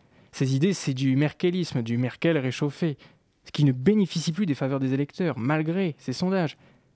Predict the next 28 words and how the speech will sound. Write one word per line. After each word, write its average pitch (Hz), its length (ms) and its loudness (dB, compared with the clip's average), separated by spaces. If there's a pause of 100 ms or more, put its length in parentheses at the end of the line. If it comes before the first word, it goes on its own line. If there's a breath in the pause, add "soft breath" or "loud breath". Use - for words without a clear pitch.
Cet - 200 -6
esprit 185 300 0
trop 180 220 0
consensuel, 180 580 0
cette 127 200 -6
volonté 135 320 -2
d'alliance 147 600 0 (240 soft breath)
avec 143 240 -2
la 143 100 -2
gauche 151 220 -4
allemande, 165 380 -2 (240 loud breath)
le 107 100 -10
S 107 140 -10
P 117 140 -6
D, 110 180 -8 (420 soft breath)
ce - 140 -10
dogme 165 320 2
de 135 80 0
l'orthodoxie 127 460 -4
budgétaire, 117 340 -4
la 120 80 -2
politique 165 440 -4
migratoire 123 600 -4
allemande 147 480 0
a 131 100 0
dénaturé, 143 1200 -2 (440 soft breath)
c'est - 220 -6
vrai, 139 400 -2